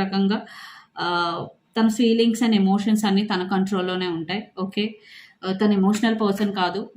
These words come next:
మీరు ఎమోషనల్ అయినంత త్వరగా తను ఎమోషనల్ అవ్వరు, మీరు ఫీల్ అయినంత ఇదిగా తను ఫీల్ అవ్వరు అని అర్థం. And devil, ఖచ్చితంగా ఇక్కడ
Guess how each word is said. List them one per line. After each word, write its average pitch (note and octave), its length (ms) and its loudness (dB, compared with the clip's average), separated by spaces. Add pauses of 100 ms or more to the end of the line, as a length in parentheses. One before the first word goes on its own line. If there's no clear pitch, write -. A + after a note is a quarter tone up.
మీరు B3+ 300 4
ఎమోషనల్ B3+ 440 2
అయినంత B3 320 0
త్వరగా A3 320 0
తను A3+ 180 0
ఎమోషనల్ G#3 420 0
అవ్వరు, F#3+ 200 -2 (200)
మీరు G#3+ 280 2 (480)
ఫీల్ A3 220 2
అయినంత A3 360 2
ఇదిగా G#3 260 0
తను G3+ 200 -2
ఫీల్ F#3 220 -2
అవ్వరు F#3 180 -6
అని E3+ 120 -4
అర్థం. F#3+ 200 -4 (600)
And B3 180 6
devil, G#3+ 260 6 (160)
ఖచ్చితంగా B3 460 0
ఇక్కడ A#3+ 160 -2